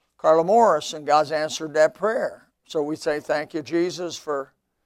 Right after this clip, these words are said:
Carla had a good day today. They think she's gonna come home tomorrow about three o'clock, go home." She's turned a corner, is what they feel.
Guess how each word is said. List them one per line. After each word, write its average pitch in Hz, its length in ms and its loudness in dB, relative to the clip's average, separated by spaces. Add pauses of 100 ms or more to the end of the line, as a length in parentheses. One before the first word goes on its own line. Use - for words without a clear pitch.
(360)
Carla 160 240 2
had 156 120 0
a 151 40 -6
good 151 260 -4
day 165 200 4
today. 170 500 0
They 160 180 -6
think 147 240 -10
she's 143 120 -20
gonna 156 180 -10
come 151 140 -18
home 147 200 -12
tomorrow 143 320 -6
about 143 180 -4
three 147 200 -6
o'clock, 143 440 -4
go 147 140 -6
home." 147 400 -8 (680)
She's - 180 -20
turned 165 240 -4
a 151 60 -8
corner, 165 720 -6
is 139 100 -20
what 147 160 -8
they - 120 -12
feel. 143 520 -6